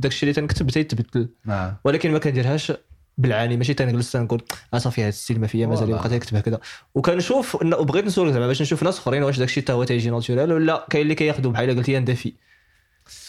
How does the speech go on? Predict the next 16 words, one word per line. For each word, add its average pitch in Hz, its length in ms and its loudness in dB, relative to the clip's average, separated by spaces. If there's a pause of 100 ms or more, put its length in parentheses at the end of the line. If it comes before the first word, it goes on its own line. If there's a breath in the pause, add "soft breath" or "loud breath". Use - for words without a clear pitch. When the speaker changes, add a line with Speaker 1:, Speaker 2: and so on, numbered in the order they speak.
(480 loud breath)
Speaker 2:
آه. 98 320 0 (600 loud breath)
هي 165 260 2
كاينة 202 280 0
هاد 151 180 0
لابارتي 147 520 0
هادي 120 240 0
منها، 120 460 0
حيت - 420 -4
كيما 117 340 0
قلتي 107 260 -2
انت، 113 180 0
انت 113 400 -2
كتكتب، 160 560 -2 (520 soft breath)
وفي 123 160 -2
الكتبة 127 320 0
ديالك 147 340 0